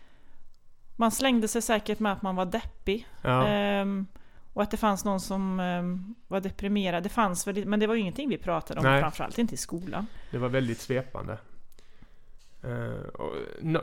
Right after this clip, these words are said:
Speaker 2: nå-, något som jag fastnade för i en intervju med dig var att när du berättade, för, för nittiosju så f-, tog hon sitt liv.
Speaker 1: Ja, fjortonde
Speaker 2: Och
Speaker 1: oktober
Speaker 2: Ja.
Speaker 1: nittiosju.
Speaker 2: Och då så, då så läste jag en intervju,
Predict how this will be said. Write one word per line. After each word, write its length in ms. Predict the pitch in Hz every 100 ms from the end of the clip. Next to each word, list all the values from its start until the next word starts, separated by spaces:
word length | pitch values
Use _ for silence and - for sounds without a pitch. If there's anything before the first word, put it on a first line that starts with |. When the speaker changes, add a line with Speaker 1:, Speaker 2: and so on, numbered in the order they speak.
| 175
Speaker 2:
nå-, 220 | 175 180
något 360 | 180 180 175 -
som 140 | 175
jag 340 | 190 190 185 -
fastnade 400 | 185 - 147 127
för 160 | 135
i 20 |
en 60 | 127
intervju 400 | 123 143 175 185
med 120 | 185
dig 160 | 143 113
var 220 | 120 107
att 220 | 104 -
när 200 | - 127
du 80 | 120
berättade, 480 | 120 127 113 - 117 - - -
för, 240 | - 147
för 140 | -
nittiosju 540 | 156 147 151 - 185 170
så 240 | - 127
f-, 300 | 120 135 - -
tog 180 | - 120
hon 100 | 104
sitt 400 | 104 104 - - - - - -
liv. 420 | - 113 - - -
Speaker 1:
Ja, 220 | 226 - -
fjortonde 400 | 262 - 202 196
Speaker 2:
Och 60 |
Speaker 1:
oktober 380 | - 185 170 170 -
Speaker 2:
Ja. 140 | - 151
Speaker 1:
nittiosju. 300 | 131 - 190 - - - - - - - - - - - - -
Speaker 2:
Och 120 | 147
då 100 | 147
så, 220 | - 151 -
då 160 | 143 143
så 140 | 151
läste 320 | 143 151 -
jag 60 | 135
en 40 |
intervju, 520 | 131 147 180 170 185